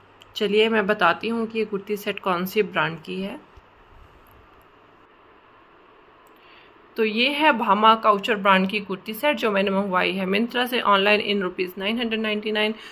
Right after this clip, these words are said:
तो आती हूँ थोड़ी सी इसके detail पे। इसका जो एमआरपी price है, इन्होंने फ़ोर थाउजेंड दे रखा है। साइज इसमें मैंने एक्सएल मंगवाया है।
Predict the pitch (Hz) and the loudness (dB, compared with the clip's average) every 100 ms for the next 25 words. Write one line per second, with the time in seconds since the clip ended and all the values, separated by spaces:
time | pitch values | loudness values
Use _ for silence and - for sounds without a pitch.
0 | - - 208 185 196 202 214 190 190 190 | -18 -4 0 0 2 0 0 -4 -4 -6
1 | - 180 196 220 226 226 233 233 233 - | -4 -4 0 2 2 0 0 0 -2 -18
2 | - 214 220 220 214 196 196 196 214 208 | -6 -6 -2 2 4 6 6 4 2 0
3 | 196 190 202 202 196 190 190 226 226 220 | 2 2 2 2 4 2 0 -4 -2 -2
4 | 220 214 208 202 196 220 214 220 185 185 | 0 2 2 2 0 0 0 0 0 0
5 | 190 185 190 180 170 - 196 202 202 202 | -2 -2 -2 -2 -4 -6 -4 -4 0 2
6 | 202 220 226 - - | 4 2 0 -10 -20